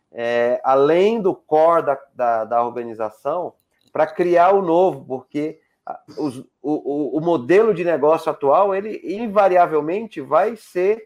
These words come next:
é, é, quebrado por a, a, a guerra das formigas, que são as startups. Pode ser que uma ou outra não, não, não, não impacte o seu negócio, mas a soma de todas, de fato,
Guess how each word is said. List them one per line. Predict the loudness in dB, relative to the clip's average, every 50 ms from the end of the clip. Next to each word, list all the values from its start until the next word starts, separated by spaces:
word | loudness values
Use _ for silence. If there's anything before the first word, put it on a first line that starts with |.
| _ _ _ _ _ _ _ _
é, | -6 -4 -2 -2 -2 -2 -2 -2 0 0 -2
é, | -2
quebrado | -2 _ 0 0 2 2 2 4 4 4 2 2 0 -6
por | -10 _ -2 -2 -2 0 -2 -4
a, | -6 -6 -10 -14 -12 -6 -4 -4
a, | -4 -4 -4 -6 -6 -6 -6 -8 -10 -10
a | -12
guerra | -8 -6 -4 -2 -2 -2
das | -2 -2 -4 -4 -6 -20
formigas, | _ -8 -6 -6 -6 -6 -8 -8 -8 -8 -8 -10 -12 -12 _ _ _ _ _ _ _ _
que | -14 -14
são | -4 -2 -2 0
as | 0 -2 -6
startups. | -10 -4 -4 -4 -4 0 0 2 2 2 0 -6 _ _ _ _ _ _ _ _ _ _ _ -16 -16 -6
Pode | -2 0 0 0 -2
ser | -2 -2 -2 -2
que | -2 _ -4 -2
uma | -2 0 0 2 2 4 4
ou | 4 4
outra | 4 2 2 0 0 -2 -4
não, | -2 -2 -4 -4 -4 -4 -4 -4 -6 -6
não, | -6 -6 -6 -6 -6 -8 -8
não, | -6 -6 -6 -4 -6 -8 -12 _ _ _ _ _ _ _ _
não | -2 0 0
impacte | 0 -2 -2 _ 0 0 0 -2 -8 -16
o | -12
seu | -6 -4 -2
negócio, | -2 0 0 0 0 0 -2 -6
mas | -8 -6 -6 -6
a | -8
soma | -10 -10 -8 -6 -6 -6 -8
de | -10 -12 -18 _ _
todas, | _ 0 0 0 0 -2 -6 -8 -8 _ _ _ _ _ _ _ _ _ _ _ _ _ _ _ _ _ _
de | -10 -10 -10
fato, | -10 -10 -4 0 2 2 2 2 -2 -6 -14 -16 -16 _